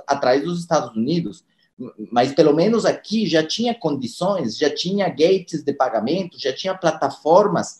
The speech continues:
para poder vender os infoprodutos, áreas de membros onde os alunos pudessem acessar esses conteúdos. Então, já tinha uma estrutura criada. Então, eu decidi fazer isso tudo no mercado brasileiro, até por população,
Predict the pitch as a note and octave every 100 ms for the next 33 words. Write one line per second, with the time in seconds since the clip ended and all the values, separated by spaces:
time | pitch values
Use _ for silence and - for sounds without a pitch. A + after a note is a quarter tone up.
0 | _ - C#3+ C#3+ C#3+ D#3+ D#3 C#3 C#3 D#3+
1 | C#3+ C#3 C3+ A#2+ G#2+ G2+ F3 G#3+ - -
2 | - E3+ G#3 F#3+ E3 C#3 C3+ F3 G#3 D3
3 | B2+ C3 B2+ B2+ B2+ A#2 C3 G3+ F#3 A2
4 | - _ _ C#3+ D#3 G#3+ F#3 D3 C3+ A#2
5 | - D3 D3+ D3 C3 - A2 A2 B2 G#3
6 | F3+ G#2 - _ F#3 F#3 G#3+ A#3+ D4 C4
7 | E3+ D#3 - D3 C#3 D3+ C3+ - C3 A2+
8 | G2 F2+ - _ - G#3+ A#3+ G#3+ G#3 G3+
9 | G3 E3 G#3 A3 - G#3 F3+ F#3+ F#3+ -
10 | A3 C#4 C#4 G3+ E3 D#3 C#3+ - C3+ C#3+
11 | C#3 E3+ F#3+ - D3 G#3+ G#3+ G3 F3+ E3+
12 | E3+ D#3 C#3 C#3 E3+